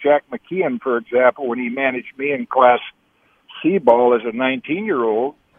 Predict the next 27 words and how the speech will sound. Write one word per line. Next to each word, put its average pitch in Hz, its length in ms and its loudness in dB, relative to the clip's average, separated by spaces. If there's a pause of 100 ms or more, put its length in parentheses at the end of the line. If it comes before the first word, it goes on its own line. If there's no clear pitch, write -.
(320)
with 127 300 2
a 123 180 2
few 147 140 -2
men 135 240 0
on 139 240 0
in 127 120 -8
the 120 380 0 (400)
sixth - 260 -4
inning 147 340 -2
and 123 120 -6
then 120 140 -6 (420)
two 143 160 6
outs, 139 240 6
he'd 123 220 -6
come 123 160 0
out, 147 180 2 (100)
spit 131 140 -6
a 139 60 -6
little 135 200 -2
tobacco 131 460 -4 (100)
juice 143 240 -12
on 131 180 -2
my 123 140 -2 (120)
shoe 147 160 -6
and 127 160 -2
say, 139 120 2
"Hey, 170 160 2